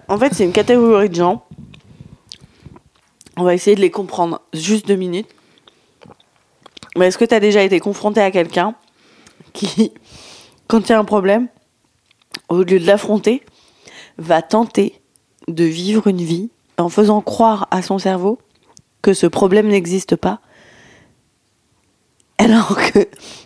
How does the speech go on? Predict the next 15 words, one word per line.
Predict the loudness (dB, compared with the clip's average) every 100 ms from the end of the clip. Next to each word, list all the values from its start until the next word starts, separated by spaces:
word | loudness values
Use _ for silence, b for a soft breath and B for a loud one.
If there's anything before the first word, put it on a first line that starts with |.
| _
il | 0 2
a | 2
un | 2
espèce | -2 0 0 0
de | -2
parasite | 2 2 2 0 -4 -10
collé | 0 4 4 4
derrière | 2 2 2
le | 0
front, | -2 -4 -6 -10 B B B B B B _ _ _ _ -4
derrière | 0 2 2
la | 2 2
tête | 0 0
comme | -4 -2
ça. | -2 -4